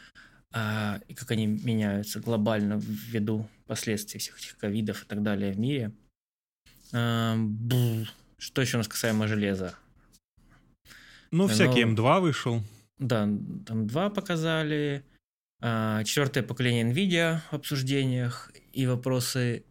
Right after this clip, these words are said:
Speaker 1: Питалова карт, которые щас активно, а, назревают ввиду того, что и блоки питания не очень доступны, хорошие, и... а карты все больше просят.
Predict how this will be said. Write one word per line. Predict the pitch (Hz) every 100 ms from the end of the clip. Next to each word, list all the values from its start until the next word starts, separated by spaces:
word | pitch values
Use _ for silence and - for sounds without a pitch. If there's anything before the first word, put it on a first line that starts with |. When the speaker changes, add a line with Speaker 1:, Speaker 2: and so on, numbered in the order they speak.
| _
Speaker 1:
Питалова | 135 127 113 110 107 107
карт, | - 110 110
которые | - 101 113 107
щас | 104 113 104 - - _ -
активно, | - - 107 110 107 - - _ _ _ _ _ _ _ _
а, | 117 107 104
назревают | 104 110 120 117 110 110 104 - - _ _
ввиду | - 117
того, | 117 120
что | 113 117
и |
блоки | 110 - 127 110 -
питания | 104 - 160 170
не | 160
очень | 156 151 143 135 135
доступны, | 135 131 139 131 123
хорошие, | 131 123 120 - 127 123 - _ _ _ _ _ _ _
и... | - 107 107 107 104 101 - _ _
а | 113
карты | 110 120 123
все | - 110
больше | 110 -
просят. | 120 113 107 - -